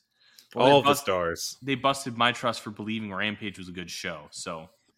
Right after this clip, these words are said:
Speaker 2: <laughs> Got him.
Speaker 1: Yeah.
Speaker 2: Um,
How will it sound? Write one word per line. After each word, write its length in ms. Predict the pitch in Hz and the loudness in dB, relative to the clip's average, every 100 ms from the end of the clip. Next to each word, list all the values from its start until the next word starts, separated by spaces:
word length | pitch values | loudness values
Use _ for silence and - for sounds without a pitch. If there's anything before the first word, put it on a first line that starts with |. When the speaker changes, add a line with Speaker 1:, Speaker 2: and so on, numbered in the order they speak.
| _ | _
Speaker 2:
<laughs> 640 | - - - - _ _ - | -4 0 -2 -4 _ _ -6
Got 200 | 95 104 | -4 -2
him. 360 | 98 87 82 _ _ _ - - - - - | -4 -6 -10 _ _ _ -20 -20 -20 -18 0
Speaker 1:
Yeah. 340 | 101 98 98 98 | 6 8 8 6
Speaker 2:
Um, 260 | 92 90 | 2 -8